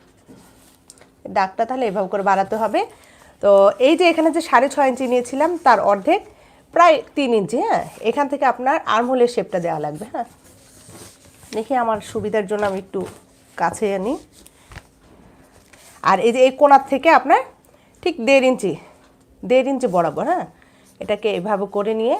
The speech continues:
আপনার এই বরাবর এটাকে দিতে হবে এই মাপ। আর এটা হচ্ছে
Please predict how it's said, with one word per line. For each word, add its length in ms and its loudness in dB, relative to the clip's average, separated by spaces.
আপনার 320 -6
এই 180 -4
বরাবর 380 -2
এটাকে 280 -6
দিতে 220 -12
হবে 260 -12
এই 120 6
মাপ। 240 -6
আর 120 0
এটা 160 -6
হচ্ছে 300 -4